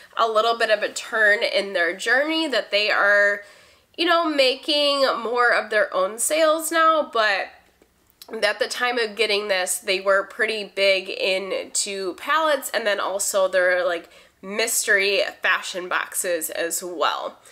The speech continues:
This next piece also came from that Amazon palette. This was an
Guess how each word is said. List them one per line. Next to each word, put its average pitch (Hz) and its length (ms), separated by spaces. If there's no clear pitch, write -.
This 262 380
next 214 340
piece 359 300
also 285 460
came 214 480
from 208 220
that 214 220
Amazon 202 480
palette. 185 460
This - 220
was 294 100
an 294 140